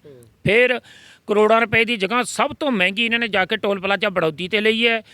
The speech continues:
Speaker 2: ਹੁਣ ਸੁਣਿਆ ਹੈ ਕਿ, ਅ, ਰਾਮਨਗਰ, ਹ-, ਹਿਮਾਚਲ ਜਾਂ ਹਰਿਆਣੇ ਦਾ ਉਹ ਏਰੀਆ ਪੈਂਦਾ ਬੱਦੀ ਦੇ ਨੇੜੇ,
Speaker 1: ਹੂੰ।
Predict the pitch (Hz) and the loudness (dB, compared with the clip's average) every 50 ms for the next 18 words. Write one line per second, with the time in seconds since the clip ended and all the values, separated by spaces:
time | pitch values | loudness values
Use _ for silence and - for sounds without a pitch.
0 | - - - - _ _ 175 202 233 226 - 220 220 220 220 220 220 226 226 - | -20 -20 -20 -20 _ _ -2 -2 -2 0 -2 -2 0 2 2 4 4 4 4 2
1 | - 226 233 233 233 233 226 226 180 _ _ _ _ - - - - 190 196 208 | 2 4 4 6 4 4 2 0 -4 _ _ _ _ -20 -20 -4 0 2 4 4
2 | 202 185 190 202 208 214 208 202 196 214 190 196 202 190 185 185 170 160 160 156 | 4 4 2 2 0 0 0 0 0 0 0 0 2 2 2 4 4 2 0 -2
3 | - - 151 151 156 147 160 190 196 196 208 - 214 202 - - 208 196 202 226 | -6 -14 -16 -14 -4 -2 0 2 2 2 2 2 2 0 2 2 2 2 4 4
4 | 226 220 196 190 190 196 196 190 185 175 202 202 196 196 180 185 202 196 180 175 | 2 2 2 2 0 0 0 0 0 0 0 0 0 -2 -2 0 0 0 0 -2
5 | 156 190 190 190 196 185 180 175 165 165 160 151 147 143 135 | -4 -4 -2 -2 0 2 2 2 2 2 0 -2 -6 -12 -20